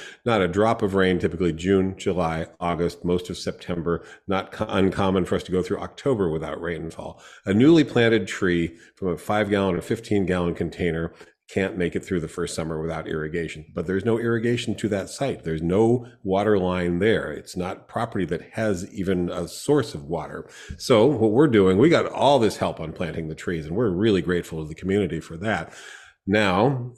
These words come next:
Tree Davis staff with a tank truck goes along every two weeks and gives each one of those two hundred trees, which are two hundred of one thousand trees roughly that we're doing this for around the city,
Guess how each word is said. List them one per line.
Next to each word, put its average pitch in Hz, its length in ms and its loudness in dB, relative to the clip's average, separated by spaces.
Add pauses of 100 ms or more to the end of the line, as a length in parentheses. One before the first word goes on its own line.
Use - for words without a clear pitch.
(300)
Tree 101 140 0
Davis 95 340 2
staff 101 500 -6 (220)
with 80 100 -6
a 78 240 -4
tank 113 280 -2
truck - 420 -6 (280)
goes 90 160 0
along 107 520 0
every 80 240 -6 (100)
two 196 160 -4
weeks - 360 -2
and 87 140 -6
gives 80 200 -2 (140)
each 120 380 -6
one 95 120 0
of 98 100 0
those 87 160 0
two 165 220 -4
hundred 87 340 -2
trees, 85 380 -4
which 101 140 -8
are 101 40 -6
two 143 260 -6
hundred 107 440 2
of 90 240 -2
one 95 320 0
thousand 104 600 -2
trees 80 300 -4
roughly 87 480 -4 (220)
that 92 140 0
we're 85 140 2
doing 104 340 4
this 76 160 -4
for 87 320 -2
around 85 320 -4
the 80 80 -8
city, 87 420 -4